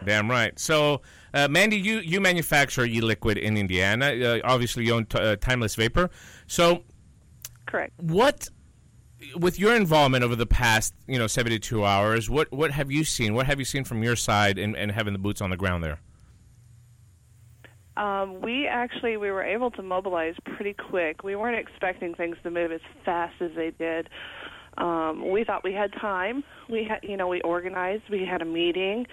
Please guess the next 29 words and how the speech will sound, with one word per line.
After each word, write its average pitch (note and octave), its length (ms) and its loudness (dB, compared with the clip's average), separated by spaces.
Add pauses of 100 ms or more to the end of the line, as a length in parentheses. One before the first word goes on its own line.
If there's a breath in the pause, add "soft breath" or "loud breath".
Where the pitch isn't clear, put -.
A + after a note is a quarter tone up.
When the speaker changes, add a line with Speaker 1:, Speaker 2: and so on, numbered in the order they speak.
(440 loud breath)
Speaker 2:
We A3+ 120 0
had G3 100 0
a F3 60 -2
game E3+ 320 -4
plan, G3+ 560 -2 (640 loud breath)
and F#3 460 -2
then F#3 160 -2
they G3 120 0
pushed G3+ 300 -4
this G#3 180 -2
bill F#3+ 460 0
within, F#3+ 520 -4
you G#3 120 -6
know, F3 320 -4 (200)
forty-eight G#3+ 360 2
hours G#3 420 -2 (240)
to G#3 80 -14
the G#3 60 -14
table. D4+ 440 -6 (240)
Speaker 1:
Mm-hmm. G2+ 220 -6 (500 soft breath)
Speaker 2:
So G#3+ 140 -2
now F#3+ 320 -2
we're F#3+ 160 0 (180)
still, G#3 460 0
you G#3 160 -12
know, F3+ 240 -4
we're F3+ 380 -4 (340 loud breath)
running G3 520 -4
and E3 280 -8